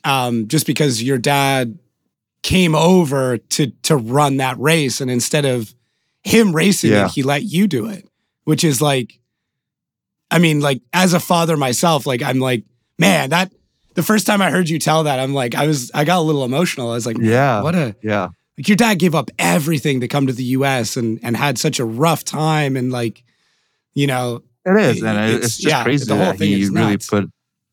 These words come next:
Speaker 2: the trust in me to drive, you know, a first time Pikes Peak race, and he was a co-driver. Um, but I think he regretted that <laughs> quite a bit when we went off.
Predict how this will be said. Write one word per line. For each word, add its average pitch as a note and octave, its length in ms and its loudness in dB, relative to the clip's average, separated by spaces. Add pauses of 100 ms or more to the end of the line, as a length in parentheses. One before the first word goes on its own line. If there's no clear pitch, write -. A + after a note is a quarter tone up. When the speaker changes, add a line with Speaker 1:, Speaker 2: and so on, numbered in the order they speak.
(460)
Speaker 2:
the - 80 -6
trust - 440 -2
in F2+ 160 -4
me F#2 140 0
to F2 80 -2
drive, F2 380 -4 (320)
you A2 80 -4
know, - 60 0
a - 60 -4
first G2 300 0
time F#2+ 220 -2
Pikes - 480 -6
Peak G2+ 300 0 (500)
race, F#2+ 480 -2
and F2+ 480 -2
he A#2 100 -2
was G2+ 160 2
a F#2+ 60 -6
co-driver. G2+ 680 0 (680)
Um, F#2 580 -4 (140)
but G#2+ 100 2
I G2+ 120 2
think G2+ 360 0 (280)
he G#2+ 240 0
regretted G2 500 0
that G2 180 -2
<laughs> - 120 -16
quite - 180 2
a B2+ 60 2
bit C3 260 2
when G#2+ 140 2
we G#2+ 100 2
went G#2 240 2
off. G#2+ 320 0